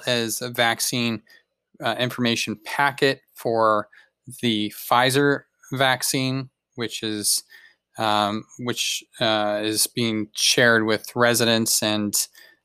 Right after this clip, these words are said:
other individuals who can authorize the vaccination, uh, for example, powers of attorney, um, a-, as well as for staff.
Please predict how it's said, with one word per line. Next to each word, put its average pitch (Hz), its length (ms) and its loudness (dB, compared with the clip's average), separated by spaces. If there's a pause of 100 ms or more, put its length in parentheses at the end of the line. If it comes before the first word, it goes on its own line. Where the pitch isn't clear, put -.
other 123 200 4
individuals 120 720 4
who 107 180 2
can 110 300 -2
authorize 113 640 4
the - 60 -6
vaccination, 110 840 0 (580)
uh, 104 140 -4
for 107 160 -2
example, 107 320 -2
powers 104 400 2
of 101 40 -8
attorney, 107 640 0 (200)
um, 104 480 0 (180)
a-, 127 240 2
as 139 180 4
well 135 200 8
as 123 100 2
for - 140 -4
staff. 107 560 0